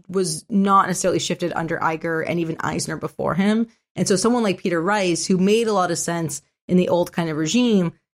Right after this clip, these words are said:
makes less sense. And when he's being rumored for a top spot, is kind of a, a person to be feared, especially if you're Bob Chapek again and, and you are dealing with a lot of blowback. And at the same time, Bob Chapek has grown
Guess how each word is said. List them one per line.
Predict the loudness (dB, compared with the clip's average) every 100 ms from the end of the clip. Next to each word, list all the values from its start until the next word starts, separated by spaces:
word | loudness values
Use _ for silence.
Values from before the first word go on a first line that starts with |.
| _ _ _
makes | 4 4 2 0
less | 2 2 0 0
sense. | 0 0 0
And | 0 2 2 0 0
when | 0 2 2
he's | 2 0
being | 0 0 0
rumored | 0 -2 0
for | -2
a | 0
top | 0 -2
spot, | -2 0 2 0 -4
is | -2 2 4 2 0 -8 -4
kind | 0 2 2
of | 0 0
a, | -4 -4 -6
a | -4
person | 0 0 0 -2
to | -2
be | 0 0
feared, | 2 2 2
especially | 0 -2 -2 -2
if | -2
you're | -2
Bob | 0 0
Chapek | 0 -2 -2
again | -2 -4
and, | -8 -10
and | -8 -4
you | -2 0 0
are | -2
dealing | -2 -2 -2 -2 -6 -8 _ _ _
with | -4 0
a | 2
lot | 2 2
of | 0 0
blowback. | 2 2 0 -2
And | -4
at |
the | -2
same | -2 0
time, | 2 2
Bob | 0 -2
Chapek | -2 0 0
has | -2
grown | -2 0 0 0 -4